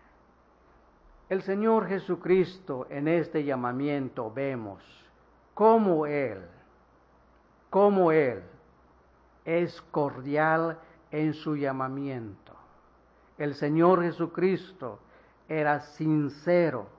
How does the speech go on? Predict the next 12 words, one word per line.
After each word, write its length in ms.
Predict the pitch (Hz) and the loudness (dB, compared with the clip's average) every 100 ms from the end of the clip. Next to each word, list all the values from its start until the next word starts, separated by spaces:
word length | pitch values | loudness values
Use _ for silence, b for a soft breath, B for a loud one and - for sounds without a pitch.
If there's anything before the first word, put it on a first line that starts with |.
| _ b b b _ | _ b b b _
en 220 | 165 151 | -2 -2
llamar 680 | 139 135 127 151 165 170 165 - | 0 0 2 6 8 8 4 -4
a 60 | |
aquellas 460 | 147 - 165 151 139 | -6 -2 -2 -2 -4
personas 1160 | - 139 123 - 165 160 143 131 143 143 - _ b b - | -6 -8 -8 -8 0 0 0 -2 -6 -8 -18 _ b b 0
a 180 | 160 143 | 2 2
que 160 | 147 | -2
vengan 720 | 139 170 196 208 196 196 190 - | 0 2 2 2 2 2 0 -6
a 240 | 160 151 156 | -4 -2 2
Él 380 | 180 190 190 185 B B _ | 2 2 0 -4 B B _
y 180 | 170 156 | -6 -4
beban 760 | 131 180 247 233 175 120 110 | -2 0 2 4 0 -2 -14